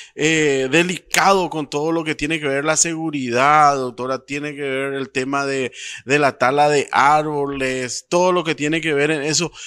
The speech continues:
Que, eh, ¿cómo arrancamos este año? Sabemos también de que se viene realizando un trabajo muy minucioso con relación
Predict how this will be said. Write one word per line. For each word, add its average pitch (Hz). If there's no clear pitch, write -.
Que, 208
eh, 202
¿cómo 330
arrancamos 214
este 190
año? 147
Sabemos 175
también 160
de 165
que 165
se 156
viene 151
realizando 165
un 165
trabajo 165
muy 156
minucioso 170
con 160
relación 151